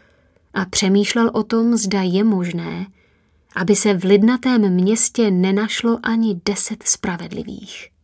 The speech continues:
Pán přece nemohl nesplnit svůj slib. Ale když se vrátil do tábora, nezmínil se Falejovi ani slovem o odlescích požáru, protože obavy staříkovi i tak nedali spát.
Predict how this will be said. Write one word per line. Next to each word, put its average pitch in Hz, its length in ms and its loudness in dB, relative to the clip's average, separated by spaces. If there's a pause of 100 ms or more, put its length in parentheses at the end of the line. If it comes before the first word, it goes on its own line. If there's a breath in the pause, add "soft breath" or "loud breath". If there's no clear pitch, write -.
(1000)
Pán 220 260 -4
přece 202 340 -2
nemohl 185 500 -2
nesplnit 170 800 -4
svůj - 300 -6
slib. - 420 -6 (2250 loud breath)
Ale 240 200 6
když 202 240 2
se 226 120 2
vrátil 208 400 2
do 190 100 0
tábora, 202 560 0
nezmínil 208 720 2
se 226 200 0
Falejovi 202 600 0
ani 202 200 -2
slovem 180 580 0 (100)
o 202 120 0
odlescích 180 680 -6
požáru, 180 560 -6 (500 loud breath)
protože 262 400 4
obavy 226 380 2
staříkovi 233 680 2
i 180 200 0
tak 202 360 -4
nedali 180 380 0
spát. - 420 -6